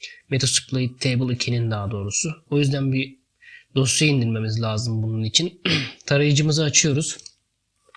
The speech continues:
ve, e, şu linki yapıştırıyoruz. Sourceforge nokta net, e, project Metasploit Table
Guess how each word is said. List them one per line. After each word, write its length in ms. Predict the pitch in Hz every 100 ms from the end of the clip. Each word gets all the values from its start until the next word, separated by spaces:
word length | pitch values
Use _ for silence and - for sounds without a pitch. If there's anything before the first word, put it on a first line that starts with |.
| _ _ - -
ve, 320 | 139 156 - _ _ - - - - - - _ _ _ _ _ _ _ _ _ _ _ -
e, 80 | 143 127 120 117 113 - - _ _ _ _ _ _ _ _ _ _ _ _ _ -
şu 220 | - 156
linki 260 | 143 -
yapıştırıyoruz. 880 | 143 127 110 - 131 120 143 - - _ _ _ _ _ _ _ _ _ _ _ _ _ - - - _
Sourceforge 760 | - - 135 131 - - 127 131
nokta 260 | 127 131 123
net, 480 | 120 143 - - _ _ _ _ _ -
e, 300 | 113 110 110
project 680 | 139 131 120 123 127 -
Metasploit 680 | 131 120 - - 120 117 -
Table 340 | - 117 107